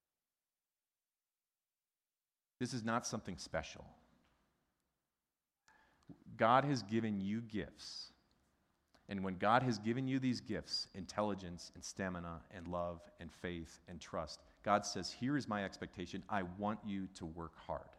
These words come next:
That is the bottom line. This is not like the upper things that you can look around and, and underestimate all the other work that people have done.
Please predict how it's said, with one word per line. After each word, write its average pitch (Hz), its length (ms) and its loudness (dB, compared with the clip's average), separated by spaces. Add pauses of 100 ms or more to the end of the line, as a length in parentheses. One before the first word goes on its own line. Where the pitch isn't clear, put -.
(1400)
That 107 160 2
is 110 80 -2
the 110 80 -2
bottom 87 400 0
line. - 340 -16 (520)
This 107 140 -4
is 107 120 -4
not 113 180 4
like 120 160 2
the 113 80 0
upper 104 240 -2
things 98 440 -4
that 87 100 -2
you 90 80 -6
can 92 120 -4
look 101 160 -4
around 90 360 0
and, 87 160 -6
and 92 240 -8
underestimate 98 640 -4
all 95 240 0
the 107 100 -2
other 98 160 -2
work 90 280 -6
that 90 120 -8
people 92 280 -6
have 82 100 -6
done. 76 200 -10